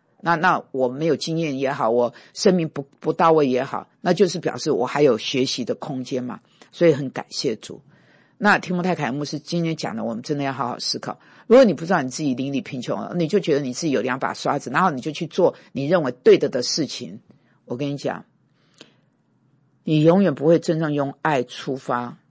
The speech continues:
你永远不会真正去尊重别人，一视同仁，没有偏见，没有偏心那样的。那对我们来讲呢，这就是神今天在圣诞节之后给我们第一个挑战，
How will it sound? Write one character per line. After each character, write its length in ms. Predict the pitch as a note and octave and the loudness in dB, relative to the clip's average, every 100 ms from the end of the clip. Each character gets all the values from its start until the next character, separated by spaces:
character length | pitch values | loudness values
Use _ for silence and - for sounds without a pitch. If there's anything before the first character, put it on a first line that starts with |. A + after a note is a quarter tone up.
| - | -8
你 100 | D3 | -2
永 160 | D#3 | 0
远 120 | F#3+ C3+ | 0 0
不 100 | D#3 | 0
会 100 | C3+ | 0
真 180 | D#3+ | 0
正 120 | D3 C3+ | -4 -6
去 160 | - | -8
尊 300 | - F3+ E3 | -4 0 0
重 240 | D3 C#3+ A#2 | 0 -2 -2
别 260 | A2+ G2+ | -6 -6
人， 240 | A2 - - _ _ _ _ _ _ _ _ | -6 -10 -16 _ _ _ _ _ _ _ _
一 100 | F3 | 0
视 300 | - A3+ E3+ | 2 2 2
同 280 | - C3 C#3 | 0 -6 -2
仁， 320 | A2 - - _ _ _ _ _ _ _ | -4 -6 -12 _ _ _ _ _ _ _
没 260 | D#3+ F3+ | 4 8
有 120 | A3 C3+ | 8 8
偏 580 | - - - E3 E3 | 2 -2 4 4 2
见， 360 | D#3+ E3+ D3 A2 | -2 2 2 2
没 200 | - D#3+ | 0 4
有 100 | D#3+ | 4
偏 440 | - - - C3+ C#3+ | 2 -4 -2 0 0
心 420 | - C3+ B2 C#3 _ _ _ | -4 -4 -6 -10 _ _ _
那 220 | D3 E3+ | 0 2
样 180 | D#3 C3 | 2 0
的。 160 | A2+ - _ _ _ _ _ - | -4 -10 _ _ _ _ _ 0
那 160 | F#3 | 0
对 180 | F3+ A#3 | 6 8
我 100 | E3 | 8
们 80 | C3 | 6
来 120 | B2 | -4
讲 180 | C3 G#2+ | -6 -8
呢， 140 | A#2 B2 | -10 -8
这 120 | E3+ | -6
就 120 | E3+ | -4
是 180 | E3 E3+ | -4 -4
神 260 | - B2 C3+ | -4 -6 -6
今 180 | E3+ | -6
天 300 | D#3 E3+ D3+ - _ - - _ | -4 -4 -6 -10 _ -20 -20 _
在 280 | G3+ E3+ C3 | 4 4 2
圣 200 | - F3+ | -2 -2
诞 140 | D#3+ | -2
节 140 | C3 A#2 | -4 -8
之 180 | - | -6
后 280 | D3+ D3+ A#2 - | -2 0 0 0
给 120 | C#3 | 0
我 40 | |
们 160 | A#2+ A#2+ | 0 -2
第 140 | D3 | -2
一 20 | |
个 120 | C3 B2+ | -2 -4
挑 220 | - - | -8 -10
战， 260 | - A#2+ | -6 -6